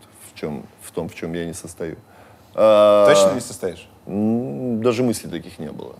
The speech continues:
Speaker 1: Ну, у меня бывают наедине с собой поганые мысли. Поганые, отвратительные, страшные. В, в эту сторону никогда не думал. А, скажем так, прикольные, привлекательные мужики. Ну, с точки зрения, как мужик может оценить мужика, ты такой, «Блядь, это нормальный мужик».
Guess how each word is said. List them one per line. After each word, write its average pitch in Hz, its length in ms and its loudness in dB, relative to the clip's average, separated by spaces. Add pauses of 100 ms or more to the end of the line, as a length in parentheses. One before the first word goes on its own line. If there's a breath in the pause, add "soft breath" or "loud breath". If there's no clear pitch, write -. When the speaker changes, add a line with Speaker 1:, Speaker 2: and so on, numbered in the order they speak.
Speaker 1:
Ну, 127 220 0
у 117 40 2
меня 131 140 4
бывают 131 380 4
наедине 101 300 -2
с - 60 -8
собой 92 220 -4
поганые 92 440 0
мысли. 127 400 -4 (480)
Поганые, 92 580 0 (160)
отвратительные, 90 640 -8
страшные. - 520 -12 (500 loud breath)
В, 104 280 0
в 101 60 -2
эту 92 140 -4
сторону 92 320 -6
никогда 87 220 -4
не 85 80 -6
думал. 55 280 -10 (1300)
А, 101 680 4 (140)
скажем 123 300 0
так, - 280 2
прикольные, 131 440 0
привлекательные 95 540 -2
мужики. 90 360 -8
Ну, 143 120 0
с - 40 -8
точки 135 240 0
зрения, 226 220 2
как - 160 -2
мужик 120 260 0
может 110 280 0
оценить 104 380 -2
мужика, 98 440 2
ты - 120 -10
такой, 107 380 -2
«Блядь, - 280 -8
это 98 140 -6
нормальный 104 380 2
мужик». 85 280 -8